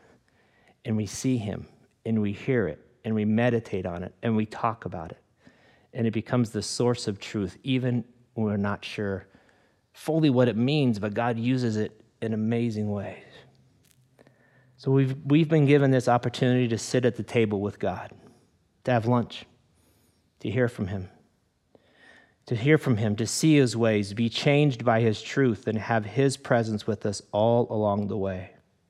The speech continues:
His words are way bigger than our current experience, and his love meets us right where we are in this current experience. So my encouragement for you is to dive in,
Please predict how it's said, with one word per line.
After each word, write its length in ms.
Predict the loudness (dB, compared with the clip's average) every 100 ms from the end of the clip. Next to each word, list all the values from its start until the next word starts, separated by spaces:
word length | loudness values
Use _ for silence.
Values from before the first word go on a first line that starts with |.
| _ _ -20 -20 -20 -20 -20 -20
His 320 | 2 6 6 6
words 400 | 6 6 4 0
are 100 | -4
way 360 | 0 2 2
bigger 500 | 2 0 0 -2 -6 -14 -6
than 140 | -2
our 180 | 0 -2
current 420 | -2 -2 0 -2
experience, 800 | -6 -10 -8 -6 -8 -14 -20 -20 _ _
and 140 | -4 0
his 300 | 2 2 4
love 300 | 4 4 4
meets 400 | 2 2 0 -4
us 180 | -4
right 360 | -2 0 0 -2
where 300 | -4 -2 0
we 260 | -2 -4 -4
are 380 | -4 -4 -4 -8 -18 -20 -20 -20 -20 _
in 160 | -2 0
this 180 | 0 -4
current 540 | -6 -2 0 -2 -4 -14 -16
experience. 880 | -14 -12 -10 -10 -12 -18 -20 -20 _ _ _ _ _ _ _ _ _ _ _ _
So 160 | -2
my 100 | 0
encouragement 500 | 0 4 4 6 4
for 120 | 2 2
you 300 | 2 4 2
is 160 | -2
to 120 | -6
dive 380 | -2 2 2 2
in, 260 | 0 0